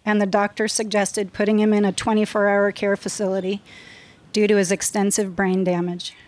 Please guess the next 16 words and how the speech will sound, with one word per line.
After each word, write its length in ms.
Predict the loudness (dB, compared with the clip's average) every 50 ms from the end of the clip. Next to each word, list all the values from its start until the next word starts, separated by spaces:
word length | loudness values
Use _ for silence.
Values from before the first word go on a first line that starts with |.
| -20 _ _ _ _ _ _ _ _ _ _ -20 -20 -20 -20 _ _ -2
Instead, 640 | 0 0 2 2 2 2 4 4 4 2 0 -2 -8 -16 -18 -12 -4
my 140 | -2 0 2
mom 260 | 2 2 2 2 0
chose 240 | 0 0 0 0 0
to 140 | 0 -4 -4
take 220 | -2 -4 -4 -4
care 200 | -4 -2 -2 0
of 120 | 0 0 -2
him 120 | -2 -2
at 140 | -2 -2 -2
home 320 | -2 -2 -2 -2 -2 -2
for 140 | -4 -4 -2
his 200 | 0 0 0 0
remaining 440 | 0 2 2 2 2 2 2 2 2
eight 200 | 2 0 0 0
years. 540 | 0 0 0 0 0 0 -2 -4 -6 -8